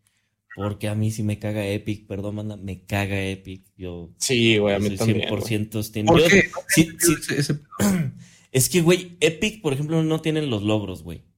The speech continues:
Speaker 1: Y yo soy una persona
Speaker 3: Ajá.
Speaker 1: que me gusta platinar los juegos, güey. Porque es un reto que te pones aparte extra en los juegos, güey.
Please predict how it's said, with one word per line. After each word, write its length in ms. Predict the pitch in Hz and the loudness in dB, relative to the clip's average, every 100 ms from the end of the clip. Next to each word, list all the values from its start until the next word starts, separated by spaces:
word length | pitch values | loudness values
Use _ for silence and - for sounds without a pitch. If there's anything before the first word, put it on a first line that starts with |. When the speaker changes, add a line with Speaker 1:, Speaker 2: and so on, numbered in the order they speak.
| _ | _
Speaker 1:
Y 100 | 117 | 2
yo 80 | 131 | 2
soy 140 | 151 | 4
una 140 | 170 165 | 2 2
persona 300 | 123 147 139 | 2 6 6
Speaker 3:
Ajá. 80 | 131 | 4
Speaker 1:
que 80 | |
me 140 | 113 104 | 0 0
gusta 300 | 110 117 139 | -2 -6 -8
platinar 360 | 113 - 101 110 | -8 -8 -10 -10
los 140 | 117 | -12
juegos, 300 | - 92 98 | -12 -12 -12
güey. 140 | 64 - _ _ _ _ _ | -16 -20 _ _ _ _ _
Porque 260 | - 120 127 | -4 -2 0
es 120 | 120 | 2
un 140 | 160 139 | 2 2
reto 440 | 120 151 - 127 | 4 2 2 -4
que 100 | 123 | -4
te 120 | 120 | -6
pones 360 | - 127 139 143 | -4 -2 -2 -4
aparte 680 | 117 - 131 147 170 113 120 | -4 -2 -4 -2 -4 0 0
extra 280 | 131 147 | 0 -4
en 120 | 127 104 | -2 -4
los 120 | 98 | -2
juegos, 320 | 143 165 110 | -2 -2 -4
güey. 260 | 90 90 | -8 -12